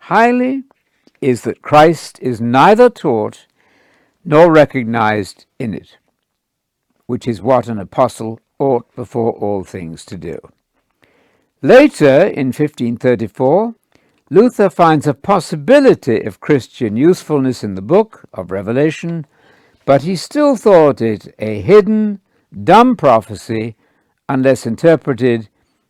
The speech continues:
and upon the interpretation no certainty had been reached after many efforts. He remained doubtful about its apostolicity,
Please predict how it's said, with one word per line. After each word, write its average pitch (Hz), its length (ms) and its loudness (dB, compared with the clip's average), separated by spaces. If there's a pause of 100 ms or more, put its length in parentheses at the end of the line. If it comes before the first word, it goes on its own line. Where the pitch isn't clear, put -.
(260)
and 117 140 -8
upon 127 300 -2
the 117 60 -4
interpretation 117 960 -4
no 214 200 4
certainty 107 760 -4 (280)
had 90 200 -10
been 85 200 -10
reached - 640 -8 (640)
after 101 360 -6
many 90 420 -10
efforts. - 600 -10 (800)
He 143 140 -2
remained 156 480 0
doubtful 226 480 4
about 127 340 2
its 123 200 -6
apostolicity, 147 1300 -2